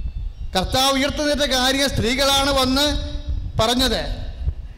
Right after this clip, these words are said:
പത്രോസും കേട്ടത്, ക്ലെയോഫാസും കേട്ട്.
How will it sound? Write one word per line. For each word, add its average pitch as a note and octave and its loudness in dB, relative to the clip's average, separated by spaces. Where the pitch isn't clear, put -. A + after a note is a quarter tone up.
പത്രോസും C4 2
കേട്ടത്, B3 2
ക്ലെയോഫാസും A#3 2
കേട്ട്. G3 0